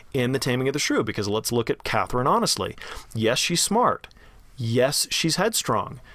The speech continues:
Yes, she's this amazing character. And she's also kinda rude. She's mean to everybody. She's mean to her sister. She's mean to her father. She's mean to everyone without any kind of discrimination.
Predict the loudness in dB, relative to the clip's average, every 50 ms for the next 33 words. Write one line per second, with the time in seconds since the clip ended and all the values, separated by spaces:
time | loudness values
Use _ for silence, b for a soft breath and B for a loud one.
0 | B B B -2 0 2 2 2 2 0 0 0 0 0 0 0 0 0 2 2
1 | 2 2 2 0 -2 0 0 0 0 0 0 -2 -2 -2 -2 -4 B B B B
2 | B B B B -4 -2 0 -2 -2 -2 -2 -4 -2 -2 0 0 -2 -2 -2 -4
3 | -4 -2 0 0 0 0 2 2 2 2 0 -4 -8 -14 -18 b b b b b
4 | b b -2 0 0 2 2 2 2 2 2 0 0 2 0 0 0 0 -2 0
5 | 0 -2 -4 -2 -4 -2 -2 -2 -2 -2 -2 -2 -2 -2 -4 -4 -2 -2 0 0
6 | 0 -2 -2 -4 -6 -4 -4 -4 -2 -2 -2 -2 -2 -2 -4 -4 -6 -4 -2 0
7 | 0 0 0 0 -2 -4 -6 B B B B B B B B 0 0 2 2 2
8 | 2 2 2 2 0 0 -2 -8 _ -6 0 2 2 2 0 -2 0 2 2 4
9 | 4 4 2 4 2 0 0 -2 -2 0 0 0 0 -2 -2 -2 0 2 4 4
10 | 4 2 0 -8 -12 -12 -16 -20 -20 -20 -20 -20 -20 -4 -2 0 2 2 0 0
11 | -2 -4 -2 -2 0 -2 -2 -2 0 -2 0 0 0 0 2 2 0 0 0 -2
12 | -4 -6 -10